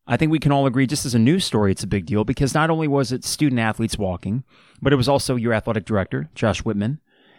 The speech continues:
the revenue sports coaches, Brad Underwood, Lovie Smith, and a bunch of the assistant coaches taking part in this. There were, uh, plenty of other members of the D I A staff that were there as well, and there was a lot of solidarity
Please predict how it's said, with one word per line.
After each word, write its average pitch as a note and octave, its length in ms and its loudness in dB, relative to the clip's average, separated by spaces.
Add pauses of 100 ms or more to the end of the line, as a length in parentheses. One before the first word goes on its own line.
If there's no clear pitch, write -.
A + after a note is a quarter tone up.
the C3+ 140 4
revenue E3 400 4
sports D#3 360 -2
coaches, A2 600 -2 (340)
Brad A#2+ 180 4
Underwood, C3 320 2
Lovie A#2+ 200 4
Smith, A#2 320 2
and A2 100 2
a G2+ 40 2
bunch D3+ 280 2
of C3 80 0
the A2 80 2
assistant F#2+ 340 -4
coaches G2 400 -4
taking D3 300 -2
part C#3+ 260 2
in G2 100 0
this. - 280 -10 (280)
There G3 100 4
were, F#3 160 6
uh, C3 80 -6
plenty G3 340 0
of C#3+ 80 2
other B2+ 160 6
members A2 340 4
of A#2 60 0
the G#2 60 0
D G#2 160 2
I G2 80 4
A F#2+ 140 4
staff F2+ 420 -2 (400)
that B2 140 0
were A#2 100 2
there G#2+ 180 4
as F#2 160 -2
well, F#2+ 400 2
and A#2+ 260 2
there C3+ 80 4
was C3 120 2
a C3+ 40 4
lot B2+ 180 4
of B2+ 40 0
solidarity A#2+ 800 2